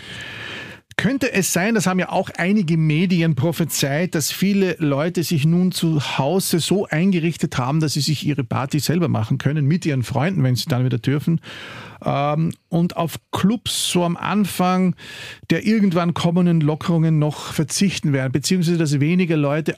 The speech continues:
ausgehen werden, weil eben die Situation noch ungewiss ist, weil man nicht so viel reinlassen kann und, und, und. Und man hat zu Hause mittlerweile Equipment stehen und es gibt viele Streams und so weiter.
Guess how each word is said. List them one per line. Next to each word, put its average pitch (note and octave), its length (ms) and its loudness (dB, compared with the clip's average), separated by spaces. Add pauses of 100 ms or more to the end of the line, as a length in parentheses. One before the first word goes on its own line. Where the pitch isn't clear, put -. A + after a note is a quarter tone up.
ausgehen C#3+ 640 0
werden, D3+ 300 2 (360)
weil D3+ 280 0
eben D3+ 180 2
die D3 60 2
Situation D3+ 640 0
noch C#3 100 2
ungewiss C#3+ 480 0
ist, C#3+ 320 0
weil C3+ 160 -2
man D3 140 0
nicht C#3+ 180 -2
so D3+ 80 0
viel D3 160 2
reinlassen C3 600 0
kann B2+ 280 0
und, D3 320 0
und, C3+ 160 0
und. D#3 180 2
Und C#3+ 60 2
man C3+ 120 2
hat D#3 160 0
zu C3+ 140 0
Hause C3+ 280 0
mittlerweile C3 440 0
Equipment C3+ 560 -2
stehen C3 320 -2
und D3 260 0
es - 180 -4
gibt - 200 -6
viele C#3 220 0
Streams D3 340 -4
und B2+ 160 0
so - 100 -2
weiter. - 280 -6